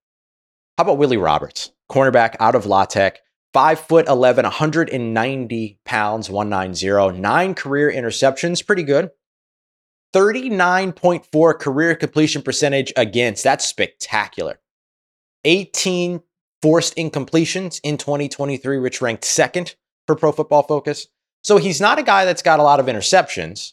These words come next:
I mean, nine's not bad. He had four in one season just a year ago. He had one last year. Not terrible at all.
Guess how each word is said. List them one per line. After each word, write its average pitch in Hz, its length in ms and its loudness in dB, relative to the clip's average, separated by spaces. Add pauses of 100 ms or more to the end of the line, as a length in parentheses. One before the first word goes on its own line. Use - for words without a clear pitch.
I 220 60 -2
mean, 285 200 -2
nine's 117 380 -2
not 98 220 0
bad. 85 240 0
He 135 80 0
had 110 100 0
four 135 340 4
in 127 80 -4
one 131 160 -2
season 123 380 -4
just 123 180 -4
a 123 40 -6
year 120 220 -2
ago. 117 220 2
He 123 60 2
had 98 140 -2
one 107 200 -4
last 104 320 -2
year. 113 180 -2
Not 302 260 -4
terrible 110 440 0
at 73 80 -2
all. 80 360 0